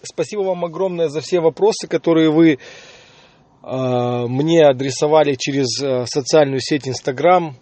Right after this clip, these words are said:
Огромное спасибо. Я постепенно буду на них на все отвечать, э, базировать свои, свои подкасты на ваших вопросах. Я думаю, что, э,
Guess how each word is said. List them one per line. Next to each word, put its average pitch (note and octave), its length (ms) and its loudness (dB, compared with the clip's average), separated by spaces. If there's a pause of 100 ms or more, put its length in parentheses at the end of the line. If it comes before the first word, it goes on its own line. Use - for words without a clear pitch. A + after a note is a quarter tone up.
Огромное D3 440 0
спасибо. E3 460 0
Я D3 120 2
постепенно G3 600 0
буду F3 220 0
на D#3+ 120 0
них E3 240 -6
на C#3 80 -4
все D#3 240 -4
отвечать, C#3 500 -6 (540)
э, B2+ 340 -2
базировать C#3+ 640 4
свои, D3 580 -4 (220)
свои D3 340 -4
подкасты C3+ 580 -2
на B2 300 0
ваших B2+ 380 0
вопросах. E3 540 -4 (480)
Я D3+ 120 4
думаю, D#3 280 0
что, D3 400 4 (540)
э, C#3 340 -2